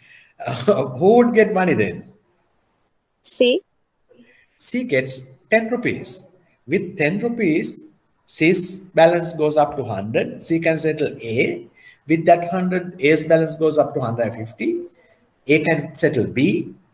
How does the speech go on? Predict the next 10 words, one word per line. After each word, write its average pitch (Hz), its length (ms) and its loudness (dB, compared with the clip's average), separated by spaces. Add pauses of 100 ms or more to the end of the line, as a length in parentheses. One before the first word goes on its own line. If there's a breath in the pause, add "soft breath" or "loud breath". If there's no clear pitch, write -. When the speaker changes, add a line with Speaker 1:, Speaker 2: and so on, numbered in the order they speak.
(460)
Speaker 1:
right? - 280 4 (840)
Then 135 540 0
B, 185 520 0
with - 300 0
that - 260 2
hundred 202 340 2
rupees 170 260 0
coming 139 320 -4
from 123 320 -2
A, - 380 -2